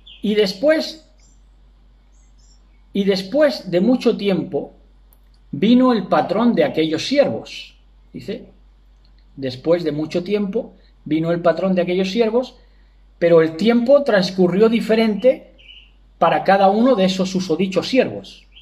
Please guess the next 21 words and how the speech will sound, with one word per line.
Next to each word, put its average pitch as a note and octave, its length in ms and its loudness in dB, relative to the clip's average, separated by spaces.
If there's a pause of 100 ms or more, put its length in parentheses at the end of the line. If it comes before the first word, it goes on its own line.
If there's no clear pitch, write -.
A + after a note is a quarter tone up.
Y D3+ 100 -4
ahora D#3 140 2
veremos D#3 360 0
por C#3+ 220 -4
qué A#3 440 0 (1040)
y D3+ 340 0
en C#3+ 120 -4
qué E3 120 2
forma. E3+ 400 0 (1900)
Pero D#3+ 480 0 (300)
para D3+ 280 4
él G#3+ 140 0
también, A#3+ 320 0
incluso G#3+ 380 0
para, D3+ 480 0
para C3+ 180 0
el C3 140 -4
patrón, D#3 500 0
se - 160 -4
le C#3+ 140 0
hizo F3+ 440 2